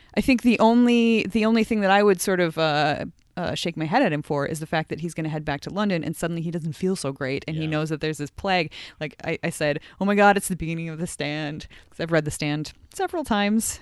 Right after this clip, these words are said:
Speaker 1: and watched the miniseries several times.
Speaker 2: Uh-huh.
Speaker 1: I love it. It's one of my favorites. And yeah, at the beginning, if you're not familiar with it, it's a, a government, um, facility in the United States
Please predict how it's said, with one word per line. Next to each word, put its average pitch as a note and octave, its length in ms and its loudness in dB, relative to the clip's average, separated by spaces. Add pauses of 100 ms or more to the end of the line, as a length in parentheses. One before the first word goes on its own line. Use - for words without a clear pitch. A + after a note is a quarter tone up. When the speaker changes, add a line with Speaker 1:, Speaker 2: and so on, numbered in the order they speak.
Speaker 1:
and F3+ 160 -4
watched F3 240 -6
the E3+ 60 -4
miniseries D#3+ 560 -4 (420)
several F4+ 240 -2
times. G#3+ 560 0
Speaker 2:
Uh-huh. G2 120 -16 (100)
Speaker 1:
I F3+ 80 -2
love D#3+ 180 0
it. D3 160 -2 (100)
It's E3 140 -8
one D#3+ 80 -6
of D3+ 80 -6
my C#3+ 80 -4
favorites. C#3+ 480 -4 (380)
And F3+ 180 0
yeah, C#3 280 -2 (280)
at G3+ 140 -2
the F3 80 -4
beginning, D#3 380 -2
if - 120 -8
you're D#3+ 80 -6
not C#3+ 160 -4
familiar F#3 420 2
with D#3+ 160 -2
it, D#3+ 160 0
it's D3+ 280 -6
a, C#3 360 -6
a E3 80 0
government, D#3 640 -2
um, C#3 460 -4 (260)
facility E3 880 2
in E3+ 80 0
the E3 80 0
United D3+ 320 0
States C#3 460 -4